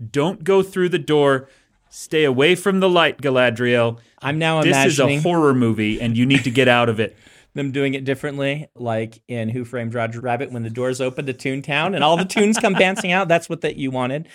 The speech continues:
Speaker 2: It's like, "Woo," and then all the little toons come out
Speaker 1: No, I
Speaker 2: and
Speaker 1: just wanted it to look like she was
Speaker 2: Mm-hmm.
Speaker 1: making a sacrifice by leaving,
Speaker 2: Mm.
Speaker 1: and they didn't do that.
Speaker 2: Okay.
Speaker 1: They made it look like, "Oh no, they're about to get eaten by a, a sea monster," or, "Oh no, this is actually a fake out and bad guys are gonna come."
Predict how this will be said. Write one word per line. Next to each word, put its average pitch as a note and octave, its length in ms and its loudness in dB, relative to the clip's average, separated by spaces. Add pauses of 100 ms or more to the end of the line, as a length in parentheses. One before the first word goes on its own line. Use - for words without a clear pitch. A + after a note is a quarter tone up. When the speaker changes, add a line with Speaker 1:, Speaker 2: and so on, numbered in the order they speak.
Speaker 2:
It's - 100 -20
like, - 140 -14
"Woo," B4 400 8
and C4 100 2
then B3 140 4
all A#3 160 2
the A3+ 60 -4
little A3 180 -2
toons G3 320 -4
come E3+ 180 -8
out E3 200 -2
Speaker 1:
No, C4+ 100 2
I C4 60 0
Speaker 2:
and D4 80 0
Speaker 1:
just E4+ 180 -2
wanted B3 280 2
it A3 180 0
to G#3+ 120 0
look F#3 260 0
like F3+ 380 0 (320)
she - 340 -4
was D#3+ 380 0 (320)
Speaker 2:
Mm-hmm. G#2 280 -8 (180)
Speaker 1:
making F3 480 -2
a D3 80 -2
sacrifice C3 800 -4
by A2+ 180 -4
leaving, B2 500 -4 (100)
Speaker 2:
Mm. F#2+ 260 -10
Speaker 1:
and D3 120 -2
they D3 80 2
didn't D#3 220 -2
do B2 160 -2
that. - 200 -10 (240)
Speaker 2:
Okay. G#3 260 -6
Speaker 1:
They C3+ 120 2
made E3 200 2
it E3 120 2
look E3+ 220 0
like, C#3 380 2 (360)
"Oh A#2 140 -4
no, B2 340 0
they're A#2+ 200 -4
about G#2+ 400 -4
to C3+ 80 -10
get C3 160 -2
eaten C3+ 200 -4
by C3 180 2
a, C3 280 2 (100)
a B2+ 140 -2
sea F#3 260 -2
monster," A#2 520 -2
or, G#2 240 -8
"Oh D3+ 200 0
no, F3 260 4
this C3+ 220 0
is B2+ 120 0
actually D3 360 0
a D3 40 0
fake F#3+ 380 2
out C3 220 0
and A#2 280 -6
bad E3 260 2
guys C3 240 -2
are A2+ 60 -6
gonna G#2+ 160 -6
come." G2+ 320 -10